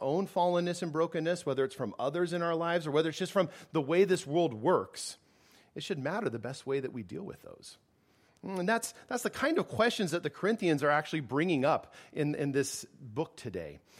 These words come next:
You know, if, if you remember, Paul, after he got saved, started going on missionary journeys. And it's on his second missionary journey that he plants a church in Corinth. And he stays there. He loves them.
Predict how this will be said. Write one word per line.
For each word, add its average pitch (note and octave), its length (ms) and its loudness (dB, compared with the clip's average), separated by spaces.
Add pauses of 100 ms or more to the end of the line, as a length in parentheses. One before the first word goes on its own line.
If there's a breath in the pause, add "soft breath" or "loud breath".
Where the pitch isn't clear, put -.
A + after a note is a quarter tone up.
(200 soft breath)
You D3 80 -2
know, D3 80 2
if, C#3+ 180 -4
if D#3+ 160 -6
you F3 120 6
remember, F#3 320 6
Paul, D#3+ 460 8
after E3+ 280 2
he F#3+ 60 2
got F3 200 2
saved, A#2+ 580 2 (260 loud breath)
started F#3 420 4
going F#3 260 6
on D#3+ 180 6
missionary C#3+ 460 2
journeys. G#2 400 -8
And D3 80 0
it's C#3 100 -4
on F3+ 140 0
his D3+ 140 2
second A3 340 0
missionary F3 460 2
journey B2+ 280 0
that - 140 -2
he C3+ 80 -6
plants D#3 460 -4
a - 40 -4
church - 420 -8
in D#3+ 80 -6
Corinth. - 500 -16 (600 soft breath)
And B2+ 100 -10
he D#3+ 100 -8
stays E3 520 -6
there. A2+ 200 -6 (160 loud breath)
He D#3+ 160 -4
loves B2+ 420 -2
them. F#2+ 240 -6